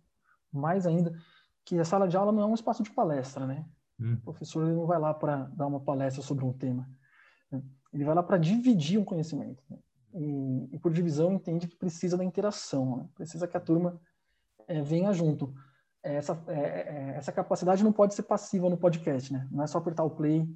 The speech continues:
Speaker 1: e ouvir, né? É, é, é apertar o, é apertar o play e prestar atenção, né?
Speaker 2: Sim.
Speaker 1: Se permitir. Aí a ferramenta funciona muito bem, né?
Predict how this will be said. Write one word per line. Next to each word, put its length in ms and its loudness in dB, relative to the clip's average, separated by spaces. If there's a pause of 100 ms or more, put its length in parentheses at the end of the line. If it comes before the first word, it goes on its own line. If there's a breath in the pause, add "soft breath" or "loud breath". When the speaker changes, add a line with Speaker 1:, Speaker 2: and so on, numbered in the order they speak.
(300)
Speaker 1:
e 100 0
ouvir, 300 0
né? 160 -6 (360)
É, 100 -10
é, 340 -6
é 40 -4
apertar 380 -4
o, 260 -2
é 60 -8
apertar 220 -4
o 40 -4
play 340 0 (220)
e 140 6
prestar 360 -2
atenção, 680 -4
né? 80 0
Speaker 2:
Sim. 420 0
Speaker 1:
Se 120 -8
permitir. 600 -2 (380 soft breath)
Aí 160 4
a 60 4
ferramenta 420 2
funciona 420 0
muito 280 0
bem, 260 0
né? 100 -6